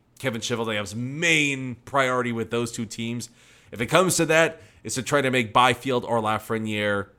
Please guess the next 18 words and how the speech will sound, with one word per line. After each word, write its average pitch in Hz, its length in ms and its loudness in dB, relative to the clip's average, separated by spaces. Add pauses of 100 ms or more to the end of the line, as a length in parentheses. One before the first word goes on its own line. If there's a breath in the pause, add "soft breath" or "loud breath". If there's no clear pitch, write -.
(120)
options. 143 500 2
And 127 160 -4
honestly, 165 400 0
if, 131 140 0
if 117 180 -6
they 120 140 0
were 135 240 2
available, 165 520 2
to 135 160 -6
me, 160 220 -2
it's - 160 -2
just - 240 -6
a 110 60 -6
straight 117 320 -2
up 120 180 -2
one 123 160 -2
for 127 160 -4
one. 120 340 0